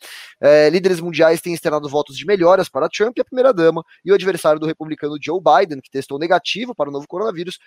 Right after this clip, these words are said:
mandou suspender anúncios com ataques a Trump enquanto durar a sua convalescença. É, eu, eu acho que assim, eu vou ser meio cruel aqui, mas Donald Trump teve o que mereceu, tá? Ficou falando durante meses,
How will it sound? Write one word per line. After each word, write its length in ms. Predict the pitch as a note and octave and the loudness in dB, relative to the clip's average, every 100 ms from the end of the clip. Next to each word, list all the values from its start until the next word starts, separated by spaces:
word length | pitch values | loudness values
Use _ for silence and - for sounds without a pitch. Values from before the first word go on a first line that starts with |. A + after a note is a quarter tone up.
| _ | _
mandou 240 | F#3+ G#3 A#3 | 0 0 -2
suspender 600 | - C4+ - A#3 G3 G#3+ | -8 -8 -6 2 4 4
anúncios 460 | F3 E3+ - F3 | 2 -4 -8 -10
com 100 | - | -6
ataques 380 | E3 C#3+ C#3+ D3 | -2 0 0 0
a 80 | F#3 | -2
Trump 300 | - E3 D#3+ _ - G#3 | -2 -8 -8 _ -20 -14
enquanto 320 | G3 G#3 F#3+ | -2 0 0
durar 400 | F#3+ D3+ D3 D3+ - - - | 0 4 4 2 -4 -10 -6
a 80 | C#3+ | -4
sua 320 | - D#3+ D3 _ | -2 -2 -2 _
convalescença. 800 | - D#3+ D#3 D#3 - G#2+ F#2 - A2 C3+ | -12 0 0 0 -4 -10 -12 -8 -6 -4
É, 60 | - C#4 - - | -4 -4 -2 0
eu, 80 | B4 | 0
eu 60 | |
acho 140 | E4+ - | 0 -2
que 80 | |
assim, 220 | F#3 - F#3 | -4 -4 -4
eu 80 | |
vou 100 | A3 | -2
ser 120 | G#3 E3+ | -2 -2
meio 140 | D3 | -2
cruel 460 | - C3 B2 B2 A2+ | -2 0 2 2 0
aqui, 400 | - A2 A#2+ - _ _ _ | -4 -12 -12 -14 _ _ _
mas 360 | C#3 F3 D#3+ A#2 | 0 2 0 0
Donald 360 | F#3 A#3 G#3 | 2 4 4
Trump 360 | - - E3+ E3+ _ | 0 -2 -2 -4 _
teve 380 | E3 F3 D3+ E3+ D#3+ | 2 2 2 -6 -10
o 100 | - | -12
que 160 | E3 | -8
mereceu, 720 | D#3+ E3 D3 - - B2 F#2 - _ _ _ _ _ | -4 -2 -4 -6 -8 -8 -8 -14 _ _ _ _ _
tá? 160 | E2+ - _ _ _ _ _ _ | -16 -16 _ _ _ _ _ _
Ficou 400 | - D#3 - G3 | -14 -6 -2 0
falando 680 | - E3 D3+ E3 D#3 C#3+ - _ | 2 2 2 0 -2 -8 -12 _
durante 380 | D#3 F#3 - - _ _ C#3 B2+ _ _ _ _ C#3+ | -10 -8 -12 -16 _ _ _ _ _ _ _ _ -2
meses, 760 | F#3 C4 A3 B2 A#2+ - - | 4 6 4 0 -10 -12 -20